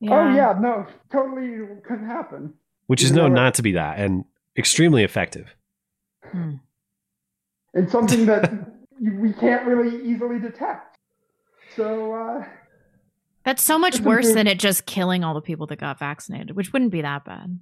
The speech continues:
Speaker 1: Oh, it's actually one of the worst ways to die, too. So you don't wanna look that up. But, uh,
Speaker 2: I don't, I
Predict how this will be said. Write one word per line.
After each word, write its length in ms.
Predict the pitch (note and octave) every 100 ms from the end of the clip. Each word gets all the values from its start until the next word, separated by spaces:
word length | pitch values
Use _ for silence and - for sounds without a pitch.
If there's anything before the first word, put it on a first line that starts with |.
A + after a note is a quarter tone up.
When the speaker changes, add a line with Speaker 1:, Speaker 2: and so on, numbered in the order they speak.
| _ _ _ _ - - - -
Speaker 1:
Oh, 200 | A#3 C#4
it's 200 | G#3+ D#3 F3+ - - B3 C#3
actually 360 | A3+ A#3 A#3 A#3
one 140 | G#3
of 60 | F#3
the 60 |
worst 320 | D#3 F3+ E3+ E3+
ways 160 | D3+ -
to 60 |
die, 360 | E3 D#3+ D#3+ B2 -
too. 340 | F#3+ C#3 D3+ D#3+
So 320 | D3+ C#3 D3+ - _ - G#3
you 80 | G#3
don't 160 | A3+
wanna 200 | A3 F#3
look 180 | F3 E3+
that 80 | F3+
up. 400 | D3+ - - - _ _ _ _ _ _ _ -
But, 160 | F3+
uh, 40 | G3 G#3
Speaker 2:
I 40 |
don't, 40 |
I 140 | E4